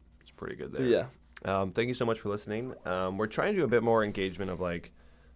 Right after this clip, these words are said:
Speaker 1: what do people wanna hear us talk about? What do we want, people wanna kind of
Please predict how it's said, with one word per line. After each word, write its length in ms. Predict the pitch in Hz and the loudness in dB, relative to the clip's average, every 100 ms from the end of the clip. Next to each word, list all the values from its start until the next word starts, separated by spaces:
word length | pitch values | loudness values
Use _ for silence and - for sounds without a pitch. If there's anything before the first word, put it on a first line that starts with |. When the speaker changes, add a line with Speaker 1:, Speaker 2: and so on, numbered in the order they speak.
| - | -14
Speaker 1:
what 120 | - 107 | -2 0
do 60 | |
people 140 | 104 95 | 2 0
wanna 140 | 92 | 0
hear 120 | 92 | -2
us 80 | 90 | -2
talk 260 | - 101 104 | 0 0 0
about? 480 | 92 98 95 92 - | 2 4 4 2 -4
What 60 | 90 | -4
do 40 | |
we 40 | 90 | -4
want, 180 | 82 | -6
people 200 | - 90 | -6 -4
wanna 200 | 85 82 | -4 -4
kind 200 | 82 85 | -6 -8
of 200 | 78 - | -8 -10